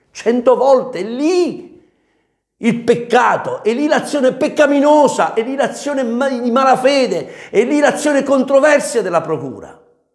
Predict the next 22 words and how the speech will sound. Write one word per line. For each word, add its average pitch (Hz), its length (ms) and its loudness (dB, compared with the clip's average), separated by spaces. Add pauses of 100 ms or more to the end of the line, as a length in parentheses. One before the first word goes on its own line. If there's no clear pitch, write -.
(1080)
Perché 135 440 -4
nel 127 140 -2
frattempo - 1200 -4 (800)
met-, 156 320 -2
immettevano 185 600 2
le 143 100 -2
intercettazioni, 208 1040 -8 (420)
in - 140 -4
sintonia 202 500 2
con 160 120 0
la 165 80 2
Procura 165 400 -2
federale, 277 1160 0
riaprivano 175 600 0
il 156 140 -6
caso, 143 680 -2 (440)
eh, 151 220 2
sportivo 269 840 -2
e 247 80 4
penalizzavano 240 680 0
la 226 100 4
Juve. 185 540 -4